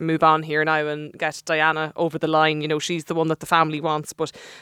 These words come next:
that kind of, um, the engagement he has with his sister at the end, where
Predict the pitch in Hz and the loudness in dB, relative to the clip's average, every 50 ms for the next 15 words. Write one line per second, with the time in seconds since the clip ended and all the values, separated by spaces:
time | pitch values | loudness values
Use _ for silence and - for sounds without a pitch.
0 | - - 190 190 - - 202 196 180 175 165 156 170 165 165 160 160 151 156 151 | 0 2 2 2 2 2 0 2 2 2 2 2 4 4 4 4 2 0 -2 -6
1 | 147 143 143 - _ _ _ _ _ - 185 180 175 170 185 185 196 196 185 196 | -10 -10 -14 -16 _ _ _ _ _ -6 -4 -2 0 2 2 4 2 2 0 -2
2 | 185 175 170 170 170 160 160 151 147 147 143 - - 160 151 - - - 156 147 | -4 -2 0 0 2 0 0 0 -2 -2 -2 -2 0 -2 -2 -2 -2 -4 -4 -4
3 | 139 - 151 147 147 143 139 135 139 139 - - 151 143 143 139 127 139 | -4 -6 -4 -4 -2 -2 -4 -6 -10 -12 -8 -6 -4 -4 -2 -4 -6 -8